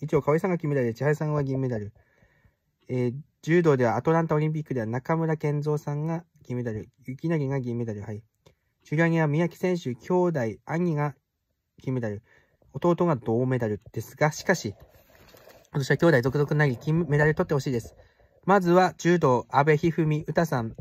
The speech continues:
まあ、変わらずですね。はい。卓球は萩本智和と萩本美和さん、美和さんにとっては初出場でございます。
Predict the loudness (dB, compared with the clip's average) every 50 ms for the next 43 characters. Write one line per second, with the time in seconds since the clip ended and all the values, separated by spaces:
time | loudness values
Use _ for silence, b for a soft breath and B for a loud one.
0 | B B B B B B B _ -4 -4 -2 0 2 4 4 4 2 2 2 0
1 | 0 0 -2 -6 -6 -6 -6 -8 -10 _ _ _ _ _ _ _ _ _ _ _
2 | _ _ 0 0 2 6 8 8 8 8 8 4 4 4 2 2 4 4 2 2
3 | 2 2 0 0 -2 -2 0 2 2 4 4 4 4 2 2 0 0 0 0 2
4 | 2 2 4 2 0 0 0 0 0 0 2 2 0 0 -2 -2 -4 -4 -4 -4
5 | -2 0 0 -2 -2 -2 -4 -6 -6 -6 -6 -8 -8 -10 -12 -14